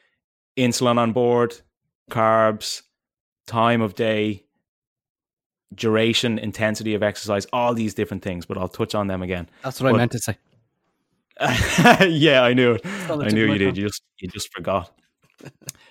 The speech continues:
Speaker 1: Um, but look, m-, much like, much like everything else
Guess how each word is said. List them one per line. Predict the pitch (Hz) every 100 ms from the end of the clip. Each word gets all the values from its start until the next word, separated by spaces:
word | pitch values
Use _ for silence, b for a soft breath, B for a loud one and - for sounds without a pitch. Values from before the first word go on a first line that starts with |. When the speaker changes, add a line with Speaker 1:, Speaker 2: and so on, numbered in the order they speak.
| b
Speaker 1:
Um, | 110 113 107 -
but | 190
look, | 196 175
m-, | 165 170 -
much | 180 208 -
like, | 170 160 143 - _ _ _ _ _ _ _ _ _ _ _ _ _ _ _ _
much | 117 160 165 165
like | 156 143 160
everything | 143 131 131
else | 127 127 123 - -